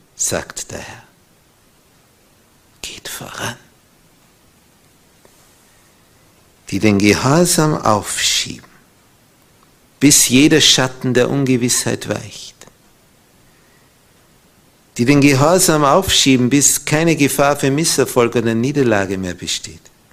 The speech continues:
Die werden niemals gehorchen. Der Tag kommt nie, wo das eintritt. Aber der Glaube, das Vertrauen,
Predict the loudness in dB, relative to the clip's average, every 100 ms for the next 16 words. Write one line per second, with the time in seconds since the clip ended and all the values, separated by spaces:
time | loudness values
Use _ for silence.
0 | _ _ _ _ _ _ -8 -2 0 0
1 | -2 -4 -2 -4 -6 -10 -14 -16 -20 -20
2 | _ _ _ _ _ _ _ _ _ _
3 | _ _ _ -6 -4 -4 -8 -6 -6 -8
4 | -14 -20 -20 -20 _ _ _ _ _ _
5 | _ _ _ _ _ _ -14 -12 -10 -8
6 | -8 -12 -18 -20 -20 _ -20 _ _ _
7 | _ _ _ _ _ _ _ _ _ _
8 | _ _ -20 -12 -12 -12 -12 -8 -8 -10
9 | -12 -6 2 4 6 6 4 0 -2 -14
10 | -18 -20 -12 -6 -4 -6 -4 0 0 -2